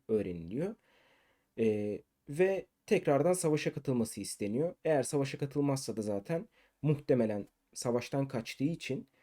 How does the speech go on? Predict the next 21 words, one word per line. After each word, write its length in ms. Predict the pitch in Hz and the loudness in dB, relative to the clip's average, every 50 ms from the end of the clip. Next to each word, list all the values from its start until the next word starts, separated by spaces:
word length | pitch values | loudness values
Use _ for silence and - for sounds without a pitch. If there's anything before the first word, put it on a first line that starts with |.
| _ _ _ _ _ _ _ - | _ _ _ _ _ _ _ -4
e, 300 | 110 104 104 104 104 104 | -2 -2 -2 -4 -4 -4
hem 200 | 107 139 160 165 | -2 0 0 0
kendisi 560 | 156 - 139 117 110 104 101 - - - 160 165 | 0 -2 -2 -2 -2 -2 -4 -6 -6 -4 -4 -4
hem 360 | 135 147 143 139 120 - - | -2 -2 -2 -2 -2 -2 -2
ailesi 600 | 123 113 107 101 95 90 - - 127 131 220 226 _ _ _ _ _ - | -2 -2 -2 -2 -4 -6 -4 -4 -4 -4 -4 -6 _ _ _ _ _ 0
ölümle 320 | 156 160 160 151 139 123 | 2 4 6 6 6 4
cezalandırılacak. 1000 | 113 117 107 101 104 98 101 98 98 95 98 - - 92 98 - - 214 269 - _ _ _ _ _ _ _ _ _ _ - | 4 2 2 2 0 -2 -2 -2 -4 -6 -8 -8 -8 -8 -8 -8 -6 -8 -8 -10 _ _ _ _ _ _ _ _ _ _ -10
Bu 160 | - 180 247 | -6 -4 -2
sebepten 500 | 233 220 185 156 139 143 - 143 131 131 | 0 2 2 2 0 0 0 0 0 0
kaynaklı 600 | 135 151 143 131 120 110 110 - - 233 277 339 - _ _ _ _ _ _ _ _ | 0 0 0 2 2 0 -2 -2 -2 -4 -4 -4 -6 _ _ _ _ _ _ _ _
Thors 240 | - 233 196 214 - - - - - _ _ _ _ _ _ _ _ _ _ | 4 4 4 4 2 -6 -12 -18 -20 _ _ _ _ _ _ _ _ _ _
savaşa 320 | - 233 226 220 220 226 | 0 0 2 2 0 0
katılmak 380 | - 143 - - 110 104 98 - | -4 -4 -4 -2 -4 -4 -4 -6
zorunda 280 | 110 98 95 92 95 | -6 -6 -6 -6 -8
kalıyor. 400 | - - 90 - 104 131 196 254 - _ _ _ _ _ - _ _ - | -8 -10 -10 -8 -8 -8 -8 -10 -12 _ _ _ _ _ -20 _ _ 8
Ve 260 | 165 170 165 - - - | 10 10 10 10 8 4
o 120 | - 180 175 | 4 4 4
sırada 380 | 170 - - 151 151 139 156 | 4 2 2 2 6 6 6
İzlanda'daki 760 | 143 - 151 151 143 139 151 156 151 147 147 139 135 135 - 147 | 4 4 2 -2 2 4 6 6 6 6 4 2 0 0 0 0
o 140 | 139 135 | 0 0
küçük, 540 | - - - - - - - - - - - | -2 -8 -10 -8 -8 -8 -8 -10 -12 -12 -14